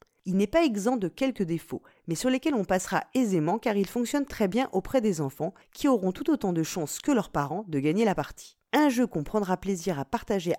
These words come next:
avec ses enfants, un après-midi d'automne brumeux, au coin du feu, un verre de Talisker à la main pour affronter les eaux glacées du Loch Ness.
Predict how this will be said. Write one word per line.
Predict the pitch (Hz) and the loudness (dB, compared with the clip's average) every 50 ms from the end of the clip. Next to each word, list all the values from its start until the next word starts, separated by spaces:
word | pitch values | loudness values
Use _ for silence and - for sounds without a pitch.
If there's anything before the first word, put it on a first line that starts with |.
| - | 2
avec | - 247 226 226 - | 0 0 0 0 -4
ses | - - 156 151 151 | -4 -6 -4 -2 -2
enfants, | 139 127 - - 185 202 - - _ | -4 -4 -2 0 0 0 0 -4 _
un | 151 147 151 165 | -8 -4 -2 -2
après-midi | 180 180 - - 214 196 196 180 175 180 | -2 -2 0 0 0 0 0 -2 -4 -4
d'automne | 165 175 156 - 165 151 151 147 | -4 -4 -2 -2 -2 -2 -2 -4
brumeux, | 139 143 135 170 185 180 156 143 165 196 - _ | -6 -4 -2 0 0 0 0 0 0 -2 -4 _
au | _ 135 | _ -14
coin | - - - 240 240 | -14 -2 2 2 2
du | 214 180 160 | 2 0 -4
feu, | - - 143 139 139 - - - - - - - | -6 -4 -4 -4 -4 -6 -12 -20 -20 -20 -16 -4
un | - 160 196 | 0 0 2
verre | 175 196 226 214 | 4 4 4 4
de | 175 | 4
Talisker | 143 - 185 185 180 - - - - 151 | 2 2 0 0 -2 -6 -8 -4 -2 0
à | 135 143 | 0 2
la | 139 123 120 | 0 0 0
main | 123 139 175 | 0 0 -2
pour | 190 - - - - - | -2 -2 -8 -12 -8 -6
affronter | - 180 - - - - 135 - _ - - 165 208 226 | -6 -6 -6 -10 -12 -12 -12 -12 _ -8 -8 -8 -8 -10
les | 156 123 120 120 - 190 | -12 -12 -10 -6 -6 -6
eaux | 190 | -2
glacées | - 139 120 - - 202 180 | -2 -4 -4 -2 -4 -4 -4
du | 170 156 | 0 0
Loch | 127 117 - - | 0 -2 -2 -10
Ness. | - - - - - - | -18 -18 -18 -18 -18 -18